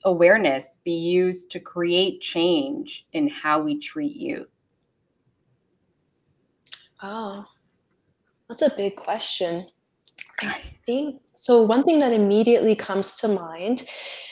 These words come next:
Speaker 2: and we heard this <laughs> actually from other qualitative interviews we had done as part of another study, um, we had actually parents cautioning us that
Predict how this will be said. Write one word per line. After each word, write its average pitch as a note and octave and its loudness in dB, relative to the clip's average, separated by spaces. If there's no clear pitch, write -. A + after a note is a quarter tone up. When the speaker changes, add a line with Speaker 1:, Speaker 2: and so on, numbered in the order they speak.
Speaker 2:
and G#3+ 0
we A3+ 4
heard A3+ 0
this G#3+ 4
<laughs> - 4
actually - 6
from F#3 2
other A#3 4
qualitative F3+ 2
interviews F3+ 0
we F3+ 0
had E3+ -2
done F3+ -6
as F3+ -4
part G3 -4
of F#3 -2
another G3 -2
study, F3 -2
um, F#3+ -6
we B3 4
had E4+ 6
actually A#3 2
parents B3 -2
cautioning A#3 2
us F#3 -6
that F#3 2